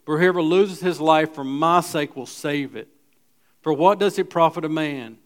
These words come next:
if he gains the whole world and loses or forfeits himself?" So, brothers and sisters, could it be that God has already made you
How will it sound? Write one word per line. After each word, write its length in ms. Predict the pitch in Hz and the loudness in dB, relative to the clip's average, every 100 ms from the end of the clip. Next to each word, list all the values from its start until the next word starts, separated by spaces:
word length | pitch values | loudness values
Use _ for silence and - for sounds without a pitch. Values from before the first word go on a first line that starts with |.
| _ _ _ _ _ - | _ _ _ _ _ -10
if 100 | 139 | -6
he 80 | 156 | -2
gains 280 | 170 170 | -2 -2
the 120 | 170 143 | -2 -4
whole 400 | 160 180 185 180 | -2 0 2 0
world 520 | 185 185 165 131 - _ _ _ - | -2 -2 -4 -6 -12 _ _ _ -12
and 240 | 135 147 | -8 -2
loses 520 | 160 185 208 165 165 139 | 2 4 2 -2 -8 -6
or 120 | 127 | -10
forfeits 640 | - 147 156 151 151 - | -10 -6 -4 -6 -12 -14
himself?" 720 | 110 - - 117 110 - _ _ _ _ _ _ _ _ _ _ _ _ _ _ | -18 -18 -14 -14 -14 -20 _ _ _ _ _ _ _ _ _ _ _ _ _ _
So, 220 | - 170 | -8 -6
brothers 320 | 143 135 123 | -4 -6 -8
and 100 | 120 | -16
sisters, 480 | - 131 120 - 120 | -16 -16 -16 -18 -18
could 200 | - 202 | -14 -14
it 100 | 165 | -12
be 380 | 156 147 123 - _ _ _ _ _ _ _ _ _ _ _ _ _ _ _ | -10 -10 -12 -16 _ _ _ _ _ _ _ _ _ _ _ _ _ _ _
that 140 | 160 - | -20 -12
God 240 | 202 214 | -6 -6
has 160 | 180 147 | -6 -12
already 540 | 190 214 226 214 190 | -6 -4 -4 -4 -4
made 680 | 170 175 196 202 214 208 - | -6 -6 -6 -6 -6 -6 -10
you 240 | 127 113 | -14 -16